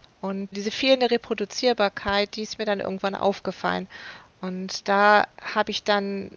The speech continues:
überlegt, woran das liegen könnte. Und das andere ist, dass sich die Techniken, es gibt halt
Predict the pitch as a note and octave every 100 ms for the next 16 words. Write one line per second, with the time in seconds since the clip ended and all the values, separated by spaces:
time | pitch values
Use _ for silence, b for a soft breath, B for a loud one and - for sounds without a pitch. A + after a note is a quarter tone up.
0 | - - G3+ G#3 A#3 - G#3 G#3 G3+ G3
1 | - G#3+ B3+ B3+ C4+ C4+ D4 D#4 b b
2 | b G#3 G#3 G#3 - G#3 B3 C#4 C#4 B3+
3 | C4 - B B B - G#3+ A3 A3 -
4 | A3 A3 - - _ _ _ - - -
5 | D4 - A3+ F#3+ - F#3 F#3 A3 - G#3